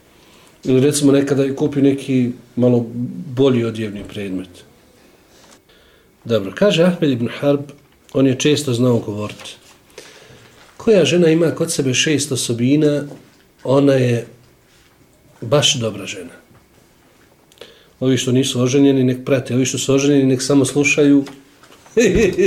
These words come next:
Za njih je gotovo. Hmm. Koja ima pet namaza. Znači, prije nek što se oženiš, gledaš kod nje šest stvari.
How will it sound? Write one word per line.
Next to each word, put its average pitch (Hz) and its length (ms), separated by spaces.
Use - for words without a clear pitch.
Za 131 220
njih 139 180
je 135 120
gotovo. 120 480
Hmm. 123 360
Koja 185 260
ima 185 280
pet 170 340
namaza. 95 520
Znači, - 280
prije 180 180
nek 185 100
što 185 120
se 165 140
oženiš, 175 380
gledaš 147 340
kod 156 160
nje 160 140
šest 156 340
stvari. 113 400